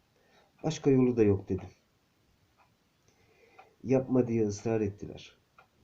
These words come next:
"Israr etmeyin, yaparım." dedim. "Neden?" dediler. "Neden? Neden?" "Razıyım.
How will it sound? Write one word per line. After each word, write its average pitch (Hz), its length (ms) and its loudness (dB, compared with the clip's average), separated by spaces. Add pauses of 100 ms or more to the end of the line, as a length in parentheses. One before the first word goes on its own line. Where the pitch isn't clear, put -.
(760)
"Israr 123 360 -2
etmeyin, 117 480 -4 (460)
yaparım." 104 520 -6
dedim. 90 220 -12 (1120)
"Neden?" 113 500 0
dediler. 98 500 -2
"Neden? 98 420 -2 (460)
Neden?" 95 340 -2 (1300)
"Razıyım. 113 640 -2